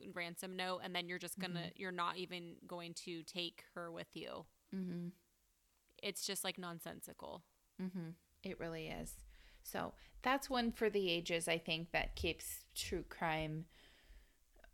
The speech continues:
Speaker 2: uh, aficionados up at night. They just wanna solve it. That's the, that's,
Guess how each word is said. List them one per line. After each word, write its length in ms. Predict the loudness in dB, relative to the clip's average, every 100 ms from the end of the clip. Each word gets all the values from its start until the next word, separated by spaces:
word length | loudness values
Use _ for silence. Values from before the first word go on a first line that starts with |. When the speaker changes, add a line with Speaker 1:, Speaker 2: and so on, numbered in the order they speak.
| -20 -20 -20 -20 -16 -12 -12 -14 -8 2
Speaker 2:
uh, 300 | 4 6 4
aficionados 1040 | 2 0 2 2 4 4 6 4 2 0 -2 -6 -20 _ -20 _ _ -2
up 160 | 0 4
at 160 | 2 4
night. 260 | -2 -4 -12 -20 -20 _ _ -10
They 100 | -6
just 240 | -4 -2
wanna 180 | 0 0
solve 340 | 0 2 2 0
it. 160 | -6 -8 12
That's 260 | 12 12 10
the, 180 | 4 4 0 -4 -2 6
that's, 300 | 6 6